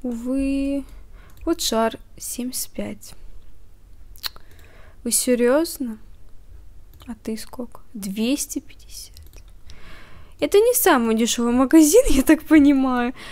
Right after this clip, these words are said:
Ну, можно игрушку купить потом, например. Ну, блин, я шарик хотела. Ну, семьдесят пять — это очень много. Это очень много. Нам еще кучу всего просто нужно купить, поэтому нет,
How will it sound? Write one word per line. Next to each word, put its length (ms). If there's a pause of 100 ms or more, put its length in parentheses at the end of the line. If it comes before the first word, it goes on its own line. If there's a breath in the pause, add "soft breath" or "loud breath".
(360 loud breath)
Ну, 220
можно 320
игрушку 320 (200)
купить 380
потом, 380
например. 400
Ну, 160
блин, 160
я 100
шарик 420
хотела. 280
Ну, 100
семьдесят 300
пять — 160
это 180
очень 340
много. 500 (1700)
Это 200
очень 460
много. 220
Нам 160
еще 200
кучу 260
всего 280
просто 340
нужно 300
купить, 380
поэтому 400
нет, 280